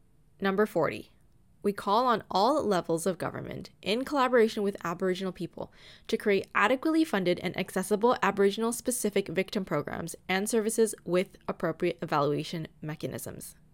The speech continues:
Number forty-one, we call upon the federal government, in consultation with Aboriginal organizations, to appoint a public inquiry into the causes of and remedies for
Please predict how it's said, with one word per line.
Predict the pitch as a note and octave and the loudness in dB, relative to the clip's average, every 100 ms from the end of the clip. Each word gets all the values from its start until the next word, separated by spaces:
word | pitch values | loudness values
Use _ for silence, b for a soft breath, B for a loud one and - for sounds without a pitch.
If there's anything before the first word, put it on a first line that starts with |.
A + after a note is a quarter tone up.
| _ _ b b b b b b - | _ _ b b b b b b -4
Number | F#3 D#3 | 0 0
forty-one, | - F3+ D#3 D#3+ - - - _ _ b b b b | 2 0 2 -2 -6 -10 -20 _ _ b b b b
we | G#3+ | 2
call | A#3 A3+ | 4 4
upon | C#4 B3+ E3 | 4 2 0
the | E3+ | 0
federal | F#3 F3 F3 | 2 4 4
government, | A3 A#3 F#3+ D#3 D3+ | 4 2 0 -2 -4
in | G3 A#3+ | -2 -2
consultation | C4+ C#4 B3+ A3 F3 E3 E3 | 0 -2 -4 -4 -4 -2 -2
with | F3+ - | -2 -2
Aboriginal | - A#3 A3+ A#3+ A#3+ | 2 4 4 2 -2
organizations, | - F#3+ F#3+ E3 C#3 C#3+ C#3 - | 0 0 0 0 0 -2 -8 -8
to | - | -2
appoint | G3 - G3+ F#3+ | -2 0 -2 -2
a | - | -4
public | A#3+ F#3+ F#3 G3 | -4 -2 -2 -4
inquiry | E3 D#3 - D3+ D#3+ - B B B | -6 -8 -4 -2 -2 -6 B B B
into | B3+ C4+ | -2 0
the | D4+ | 0
causes | - F#3 F3 F3 F3 | -2 -2 -2 -2 -2
of | D#3+ D#3+ - | -4 -6 -2
and | G#3 B3+ | 0 2
remedies | B3 G3+ G3 F#3+ - | 2 2 2 0 0
for | B3+ G3 - - | 0 2 0 -6